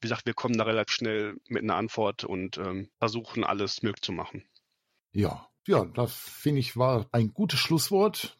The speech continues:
Speaker 2: Die Leute werden sich dann vertrauensvoll an euch wenden, wenn noch was sein sollte. Wie gesagt, ich werde alles Mögliche verlinken, auch richtig geschrieben mit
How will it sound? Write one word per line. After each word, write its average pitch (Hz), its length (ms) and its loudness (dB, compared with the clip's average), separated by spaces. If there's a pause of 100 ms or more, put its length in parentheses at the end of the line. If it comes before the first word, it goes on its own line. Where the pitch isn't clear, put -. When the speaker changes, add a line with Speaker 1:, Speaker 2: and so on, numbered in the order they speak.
Speaker 2:
Die 117 60 0
Leute 123 280 0
werden 127 160 2
sich 117 160 0
dann 113 420 2
vertrauensvoll 101 680 0
an 110 160 0
euch 101 240 -2
wenden, 101 360 0
wenn 98 120 0
noch 95 200 -6
was 87 160 -4
sein 85 300 -2
sollte. 104 560 0
Wie 107 80 0
gesagt, 101 240 0
ich - 180 -6
werde 95 220 0
alles 85 220 0
Mögliche 90 400 -4
verlinken, 131 500 2
auch 95 220 -2
richtig 123 280 -2
geschrieben 135 460 0
mit 87 300 -6